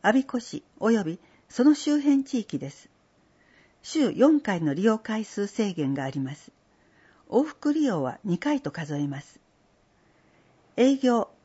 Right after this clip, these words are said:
および利用時間。月曜日から金曜日。年末年始、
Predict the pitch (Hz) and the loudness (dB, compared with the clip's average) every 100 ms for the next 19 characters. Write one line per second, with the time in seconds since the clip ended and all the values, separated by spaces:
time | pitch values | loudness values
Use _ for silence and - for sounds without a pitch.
0 | _ 269 277 185 160 185 240 226 - - | _ 2 4 2 -2 0 0 0 -6 -12
1 | 135 175 _ _ _ _ _ _ _ - | -14 -14 _ _ _ _ _ _ _ -2
2 | 240 277 330 320 233 - 147 156 - 220 | -2 0 -2 0 -2 -4 -6 -6 -2 2
3 | 220 180 143 170 - _ _ _ _ _ | 2 0 -2 -8 -20 _ _ _ _ _
4 | _ _ _ 196 247 294 294 - 262 262 | _ _ _ 0 4 6 6 2 2 4
5 | 208 175 - | 2 -4 -12